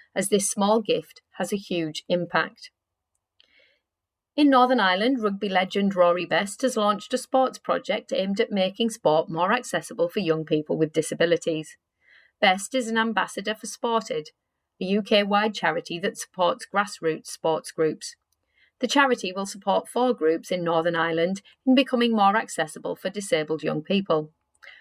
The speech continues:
Sported's aim for its Include project is to see more young people with disabilities participate in sports and, as a result, have increased self-confidence and improved physical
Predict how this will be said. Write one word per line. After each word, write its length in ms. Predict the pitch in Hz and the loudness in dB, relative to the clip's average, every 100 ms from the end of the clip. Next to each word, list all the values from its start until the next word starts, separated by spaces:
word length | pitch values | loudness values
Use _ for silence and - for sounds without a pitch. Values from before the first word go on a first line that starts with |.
| _ | _
Sported's 640 | - - 185 185 247 220 - | -12 2 4 4 0 0 0
aim 280 | 170 185 | 0 0
for 160 | 214 180 | 0 4
its 320 | 175 - - - | 4 2 -16 -10
Include 560 | 170 165 233 262 254 - | -8 -4 0 2 0 -2
project 560 | 156 160 - - - - | -4 0 0 0 -4 -4
is 120 | 247 | -4
to 120 | - 269 | -2 0
see 160 | 285 | 2
more 240 | 254 233 240 | 4 4 4
young 220 | 254 254 | 4 2
people 320 | 190 165 175 | -2 -4 -4
with 160 | 185 - | -4 -2
disabilities 760 | 175 226 196 170 - 160 160 | -2 -2 -2 -4 -6 -10 -6
participate 800 | - 185 - 160 160 160 160 - | 0 0 -2 -8 -8 -8 -8 -10
in 80 | 156 | -6
sports 520 | - 196 160 - - - | 0 0 0 -6 -18 -2
and, 340 | 196 165 202 - _ - | -2 0 -6 -12 _ -8
as 160 | 196 190 | -6 -4
a 60 | |
result, 480 | 180 180 269 175 190 _ _ _ | -4 2 2 2 -4 _ _ _
have 160 | - 214 | -4 -2
increased 500 | 214 220 196 202 - | -4 -4 -4 -4 0
self-confidence 880 | 190 220 - 165 160 - 160 - - | 0 0 -4 -6 -6 -8 -8 -8 -2
and 100 | 196 | -2
improved 460 | 196 - 180 170 | 0 0 -2 -4
physical 560 | - 254 196 - 151 | 2 2 2 -6 -6